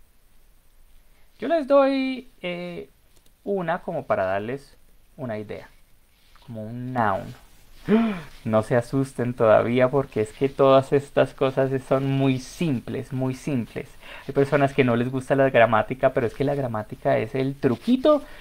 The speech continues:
para hacer solamente una explicación y con eso ya aplicarlo a muchísimas partes del lenguaje. Entonces, eh, vale la pena, eh, estos tipsitos. Entonces, eh, vayan escribiéndome ahí en los comentarios si ustedes reconocen,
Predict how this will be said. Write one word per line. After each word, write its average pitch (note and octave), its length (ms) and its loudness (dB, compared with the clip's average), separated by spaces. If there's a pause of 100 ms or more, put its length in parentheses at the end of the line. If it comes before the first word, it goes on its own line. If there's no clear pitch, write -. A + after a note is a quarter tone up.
(160)
para A2 300 4
hacer - 360 -4 (580)
solamente F#3+ 520 6
una F#3 180 0
explicación D3 580 -2
y F3 60 -6
con A#2+ 180 -2
eso A2 200 -4
ya A2+ 300 0 (580)
aplicarlo A#2 640 -2
a A#2 60 0
muchísimas F#3 840 -2
partes C3+ 360 0
del C#3+ 120 -2
lenguaje. G#2+ 320 -2
Entonces, B2+ 440 -6
eh, B2 140 -10
vale D3 300 -2
la D3 140 0
pena, A2 340 -2 (800)
eh, A#2+ 200 -10
estos C#3 340 -6
tipsitos. - 520 -10 (800)
Entonces, F3 440 0
eh, D3+ 180 2
vayan A3+ 320 4
escribiéndome E3 580 0
ahí B2 260 2
en C3 100 -4
los D3+ 140 -4
comentarios A2+ 800 2
si C3 280 -6
ustedes C3 560 0
reconocen, C#3 720 -2